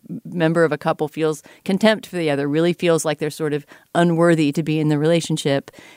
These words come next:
that it's very hard for that relationship to survive. I have no idea if that applies to these two people, but, I mean, there's some stuff in this article that does have a little bit of the tone of, I mean, she says right, right out, "We only stayed married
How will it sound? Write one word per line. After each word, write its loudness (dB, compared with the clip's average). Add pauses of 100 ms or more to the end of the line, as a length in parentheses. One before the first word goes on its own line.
(120)
that 2
it's -10
very 0
hard -2
for -4
that 2
relationship -6
to -14
survive. -2
I 2
have 0
no 6
idea 0
if -8
that -4
applies -6
to -8
these -8
two -8
people, -6
but, 2 (260)
I -2
mean, 4
there's 2
some 2
stuff 2
in -2
this -2
article 2
that 0 (340)
does 2
have 0
a -2
little 2
bit -2
of -8
the -10
tone -6
of, -4
I -8
mean, -2
she -6
says 0
right, 2
right 2
out, 2
"We 0
only -2
stayed -2
married 2